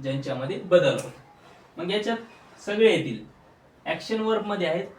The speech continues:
त्याच्यातले जवळपास सगळे येतील. जसं की go, राईट. राईट कसं?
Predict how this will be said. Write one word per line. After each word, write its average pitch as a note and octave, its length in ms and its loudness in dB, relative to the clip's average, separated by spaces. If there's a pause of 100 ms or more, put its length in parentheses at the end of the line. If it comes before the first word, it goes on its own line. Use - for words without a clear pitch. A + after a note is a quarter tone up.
(400)
त्याच्यातले F3+ 420 -6
जवळपास F#3 460 -4
सगळे D#3+ 280 0
येतील. - 280 -10
जसं D#3+ 240 -10
की F3 140 -10
go, F3 240 -2 (1200)
राईट. G3 420 0 (3500)
राईट F#3+ 300 -2
कसं? A#3 260 -4